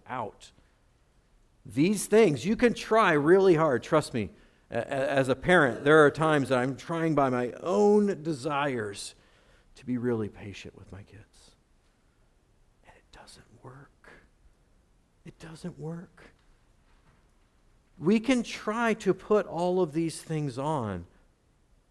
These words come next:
but if it doesn't start first and foremost by an understanding of who we are in Christ, we will fail. These are not just little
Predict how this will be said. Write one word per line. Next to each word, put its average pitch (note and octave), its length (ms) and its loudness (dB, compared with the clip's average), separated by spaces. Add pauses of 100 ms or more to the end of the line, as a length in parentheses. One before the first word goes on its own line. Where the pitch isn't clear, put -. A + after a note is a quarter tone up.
(200)
but B2 120 -6
if A#2+ 140 -8
it A2 180 -10
doesn't F3+ 460 -2
start F3 680 -8
first F#3 500 -6
and F3 180 -6
foremost D3 560 -6
by A#2+ 160 -6
an A2 120 -8
understanding D3 640 -6
of G2+ 100 -10 (120)
who F3 180 -4
we E3+ 320 -4
are C3+ 420 -4 (300)
in B2 380 -4 (280)
Christ, - 920 -14 (520)
we A#2+ 200 -8
will A2 160 -10
fail. G2+ 480 -20 (1300)
These B2 280 -2
are D3 160 0
not C#3+ 440 -2 (280)
just C#3 540 0 (240)
little C3+ 400 4